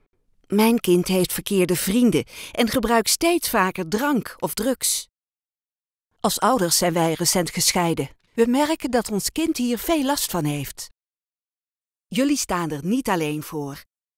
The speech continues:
Een gezinscoach staat voor je klaar.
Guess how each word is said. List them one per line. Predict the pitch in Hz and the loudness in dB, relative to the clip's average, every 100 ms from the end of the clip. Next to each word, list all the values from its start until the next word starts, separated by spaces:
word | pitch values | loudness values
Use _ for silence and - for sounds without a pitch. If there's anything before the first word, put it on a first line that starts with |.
| - | -2
Een | 214 | 0
gezinscoach | 196 202 - 294 - - 156 208 | 0 0 2 2 0 0 0 2
staat | - - - 254 - | -4 -6 -2 0 0
voor | 247 220 | 0 0
je | 208 | 0
klaar. | 254 220 135 - | 0 0 0 -6